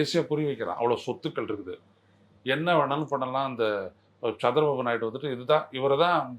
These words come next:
பார்ட்டர் பண்ணியிருக்கிறாரு, அவனை உண்டு இல்லைன்னு ஆக்கு அப்படின்றது.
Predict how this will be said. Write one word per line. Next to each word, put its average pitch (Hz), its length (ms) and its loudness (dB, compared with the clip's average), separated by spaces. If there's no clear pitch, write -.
பார்ட்டர் 143 400 6
பண்ணியிருக்கிறாரு, 110 520 -6
அவனை 113 240 2
உண்டு 151 180 -2
இல்லைன்னு 131 280 -4
ஆக்கு 110 220 -6
அப்படின்றது. 95 440 -12